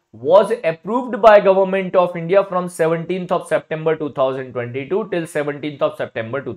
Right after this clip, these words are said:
thousand twenty-three। इंपॉर्टेंट है, रिसेंट पॉइंट है। Telangana government has launched Nethanna Ku Bima scheme and insurance scheme for the handloom and power loom weavers। नेक्स्ट है अगला न्यूज़ related to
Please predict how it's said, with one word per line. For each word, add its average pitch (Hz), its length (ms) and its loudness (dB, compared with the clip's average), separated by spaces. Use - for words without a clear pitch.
thousand 107 320 -6
twenty-three। 113 560 -10
इंपॉर्टेंट 147 500 0
है, 160 80 2
रिसेंट 143 400 -6
पॉइंट 156 300 0
है। 139 100 0
Telangana 208 600 6
government 214 680 4
has 202 140 0
launched 170 760 0
Nethanna 180 640 -4
Ku 170 180 -2
Bima 143 380 -4
scheme 190 360 -10
and 151 240 -6
insurance 143 440 -8
scheme 170 220 -8
for 135 200 -4
the 127 200 -4
handloom 143 440 -6
and 151 160 -14
power 120 320 0
loom 139 240 -12
weavers। 82 380 -10
नेक्स्ट 175 360 -2
है 90 60 -8
अगला 202 200 8
न्यूज़ 262 340 -2
related 180 520 0
to 190 140 -4